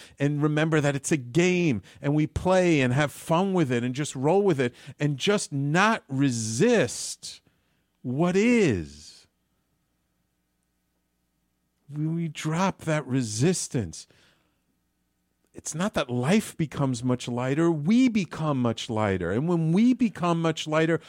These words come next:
we show up in life much lighter. And when we show up in life much lighter, guess what? People respond to us in a different way. They respond to us in a lighter way.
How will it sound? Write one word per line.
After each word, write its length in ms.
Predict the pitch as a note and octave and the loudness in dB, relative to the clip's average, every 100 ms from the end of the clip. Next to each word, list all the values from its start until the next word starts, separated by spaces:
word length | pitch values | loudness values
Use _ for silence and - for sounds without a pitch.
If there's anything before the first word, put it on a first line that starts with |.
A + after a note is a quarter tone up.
| - C3+ | -12 0
we 220 | D3 G3 | 2 2
show 380 | - - E3 E3 | 0 -2 2 2
up 200 | E3 F3 | 2 0
in 160 | B2 | 0
life 280 | G2 F#2+ - | 0 -2 -2
much 280 | G2 F#2+ - | -6 -6 -2
lighter. 260 | G2 G2 | 0 2
And 160 | G#2+ B2 | 0 0
when 160 | C3 C#3 | 0 2
we 240 | F#3+ F#3+ - - | 2 0 -6 -10
show 300 | - D#3+ D3+ D#3 | 0 2 2 2
up 220 | G#3+ F#3+ | 2 2
in 140 | D#3 | 2
life 300 | B2 A#2+ - | 2 2 0
much 280 | B2 A#2 - | -2 -2 -2
lighter, 320 | G#2+ A2 C#3+ | 0 0 0
guess 340 | D3 E3+ - D3 | -2 -4 -6 -2
what? 320 | F#3 F3 - _ _ - - | -2 -2 -6 _ _ -20 -6
People 320 | - G3 G3 F3 | -2 2 2 2
respond 800 | E3+ - - - D#3+ G3+ G#3+ F#3+ | 0 -2 -8 -6 -4 -2 -2 -2
to 260 | - E3 D3+ | 0 2 2
us 200 | C3+ D3+ | 0 -2
in 80 | |
a 60 | D3 | -2
different 400 | C#3+ E3+ F3 C#3 | 0 -2 -4 -2
way. 340 | C#3+ F#3+ F3+ - - - | 0 2 2 0 -8 -4
They 100 | D3+ | -2
respond 640 | D3+ - - D#3 F#3 F#3+ | -2 -6 -8 -6 -4 -4
to 200 | - D#3+ | -2 0
us 160 | C#3+ D#3+ | 0 -4
in 100 | D3+ | -6
a 80 | D3+ | -4
lighter 580 | D#3+ D#3+ F#3+ G3+ G3 | -4 -2 0 2 2
way. 360 | D3+ C3 B2 | 2 2 2